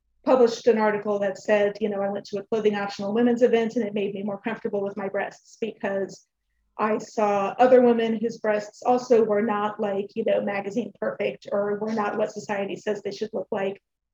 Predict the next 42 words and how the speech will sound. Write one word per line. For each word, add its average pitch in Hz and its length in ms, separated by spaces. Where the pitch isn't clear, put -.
And 214 200
that 214 220
made 208 180
me 208 180
feel 202 200
more 196 160
confident 208 340
with 240 140
my 370 100
breasts." - 480
And 226 200
it 233 120
was, 226 160
you 262 100
know, 214 160
this 233 140
kind 254 200
of 247 120
nice 233 260
feel-good 220 380
article. 214 520
And 214 540
then 226 440
I 240 120
remember 226 520
kind 233 180
of 214 120
going 214 180
back 269 240
to 262 120
it 214 100
at - 100
some 214 160
point 208 160
'cause - 140
I 190 60
bookmarked - 500
it. 220 260
And 214 280
the 233 120
article 226 440
had, 214 580